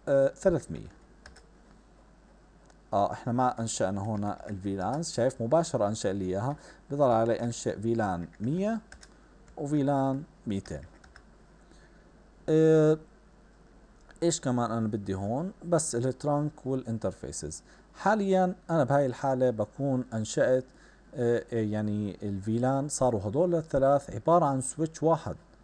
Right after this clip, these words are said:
بس هم فيزيائيًا ثلاث سويتشات. فلو شفت هنا، يعني لو حطيت الماوس راح تشوف على الكولوم الثالث انه صاروا على الفيلان ثري هندرد.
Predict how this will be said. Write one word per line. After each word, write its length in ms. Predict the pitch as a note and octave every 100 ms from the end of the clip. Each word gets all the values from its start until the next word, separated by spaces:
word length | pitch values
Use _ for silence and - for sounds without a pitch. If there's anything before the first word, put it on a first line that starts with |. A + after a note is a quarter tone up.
| - - - - - -
بس 240 | C#3+ -
هم 180 | E3+ C3+
فيزيائيًا 720 | A#2 F#3 F#3 E3+ D#3+ E3+ E3+
ثلاث 320 | D#3+ B2 A2+
سويتشات. 440 | - - - - C#2+ - - - - - - - - - - _
فلو 440 | - F3 E3+ D3 C#3
شفت 320 | - - -
هنا، 360 | B2 G2+ G2 -
يعني 320 | F#2+ F2+ F#2 - -
لو 140 | F#2
حطيت 420 | E2+ - C3 A2+ G#2+
الماوس 640 | F#2+ F#2+ A2+ D#3 - - _ -
راح 120 | A2
تشوف 280 | - E3 G#2+
على 320 | A2+ A2+ A2+ -
الكولوم 680 | F#2+ G2+ G#2 F#2+ - E3+ D3+
الثالث 540 | B2+ C#3 A#2+ C3 F#3 - - - - _ -
انه 400 | D#3+ D#3+ D3+ D3+
صاروا 420 | D#3 - C3 B2+ A2+
على 180 | A2+
الفيلان 480 | A2 A2 G#2+ G#2 G#2
ثري 240 | G#2+ A2 E2
هندرد. 300 | D#2 E2